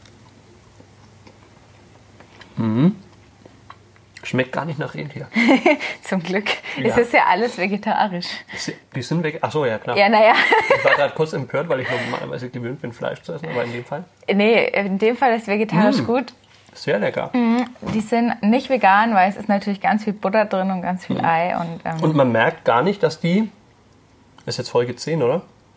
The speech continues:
Speaker 1: Des Podcasts, des
Speaker 2: Elf
Speaker 1: Lokalsportcasts.
Speaker 2: oder
Speaker 1: Elf
Speaker 2: elf?
Speaker 1: sogar
Speaker 2: Ah,
Speaker 1: schon.
Speaker 2: ja.
Speaker 1: Die, dass die elf, ja, elf Wochen alt sind.
Speaker 2: <laughs> Äh, das sind sie auch nicht.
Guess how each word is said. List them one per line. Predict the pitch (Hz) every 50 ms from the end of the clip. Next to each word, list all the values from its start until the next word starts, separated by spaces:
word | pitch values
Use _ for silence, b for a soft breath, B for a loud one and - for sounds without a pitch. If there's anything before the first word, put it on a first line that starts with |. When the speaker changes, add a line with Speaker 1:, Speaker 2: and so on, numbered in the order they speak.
| -
Speaker 1:
Des | - 120 -
Podcasts, | - 147 - - - 175 185 185 -
des | - -
Speaker 2:
Elf | - 175 180
Speaker 1:
Lokalsportcasts. | 214 262 254 - - - - - - - - - 214 214 214
Speaker 2:
oder | 220
Speaker 1:
Elf | - 156 196 233
Speaker 2:
elf? | 220 262 285
Speaker 1:
sogar | - - 117 - -
Speaker 2:
Ah, | 190
Speaker 1:
schon. | 190 208
Speaker 2:
ja. | 220 220 254 247 208 B B B B B B B B B
Speaker 1:
Die, | - 113
dass | - 127 - -
die | - 127 -
elf, | 107 - - -
ja, | 117 -
elf | - 143 131 123 - -
Wochen | - - - 110 104
alt | - 123 113 -
sind. | - - 120 113 - - - -
Speaker 2:
<laughs> | - - - 392 311 - B B B B 262 B
Äh, | - 208 - -
das | - 196 202 220 208 -
sind | 240 226 226
sie | 180 151
auch | 165 156
nicht. | 170 185 190 175